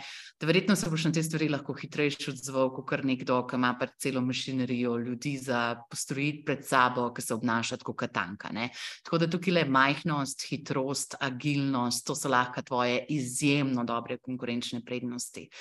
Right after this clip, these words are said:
Pol pa, kar se tiče pa evolucije naprej, pa ne vem, mislim, eno je, da si tam na Upworku in da prodajaš inštalacijo Facebook Pixla za, ne vem, tristo evrov, cifre si izmišljujem na pamet,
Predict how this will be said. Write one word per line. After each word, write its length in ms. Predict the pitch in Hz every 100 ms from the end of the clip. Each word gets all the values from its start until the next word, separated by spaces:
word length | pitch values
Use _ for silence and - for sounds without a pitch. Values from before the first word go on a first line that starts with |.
| - - -
Pol 280 | 175 160 196 185
pa, 280 | 196 156 147 - -
kar 120 | 185
se 140 | 180
tiče 240 | 160 175 185
pa 120 | 170
evolucije 500 | 151 139 147 160 190
naprej, 540 | 170 139 - 143 165 208 - - _
pa 460 | 156 143 143 143 143
ne 120 | 160
vem, 220 | 160 180 131
mislim, 260 | 127 - 117
eno 200 | 117 151
je, 180 | 156 160 160
da 120 | 131 120 -
si 140 | - -
tam 160 | 135 131
na 100 | 113
Upworku 640 | 123 143 - 185 180 196 185
in 160 | 170 135
da 100 | 123
prodajaš 680 | - 120 120 127 135 131
inštalacijo 680 | 131 127 120 120 131 - 123 120
Facebook 380 | 131 131 135 -
Pixla 480 | 120 - 156 135 123
za, 180 | 120 113
ne 140 | 120
vem, 240 | 120 123 117
tristo 320 | 123 123 -
evrov, 400 | 113 117 147 170 160
cifre 260 | 117 120
si 120 | 117 120
izmišljujem 580 | 120 113 - 117 113
na 100 | 120 117
pamet, 480 | 120 123 165 180